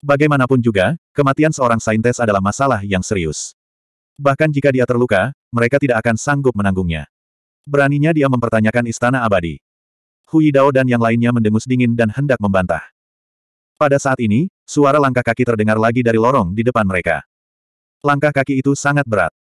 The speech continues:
Yang lain menoleh satu demi satu dengan ekspresi bingung di wajah mereka. Ada orang lain yang datang. "Siapa ini? Bukankah kekuatan utama sudah ada di sini?" Mereka memandang dengan bingung. Segera, sosok besar muncul di lorong di depan mereka.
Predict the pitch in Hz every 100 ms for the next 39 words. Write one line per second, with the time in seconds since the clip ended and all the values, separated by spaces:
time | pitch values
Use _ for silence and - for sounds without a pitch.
0 | _ 156 156 143 160 147 123 120 120 139
1 | 127 110 117 120 110 104 104 - 127 131
2 | 127 131 123 95 113 120 127 110 92 90
3 | 80 73 _ _ _ _ _ _ _ -
4 | 151 143 131 135 127 131 139 135 117 110
5 | 95 80 73 _ _ _ _ _ - 147
6 | 143 139 120 95 76 _ - 143 143 131
7 | 156 156 131 131 131 120 113 117 131 117
8 | 117 113 123 123 95 76 - _ _ _
9 | _ - 139 139 160 156 127 120 123 143
10 | 127 120 110 98 80 73 _ _ _ _
11 | _ _ - 139 131 101 147 - _ -
12 | 143 139 170 151 143 127 127 131 117 107
13 | 113 98 117 123 123 107 95 90 80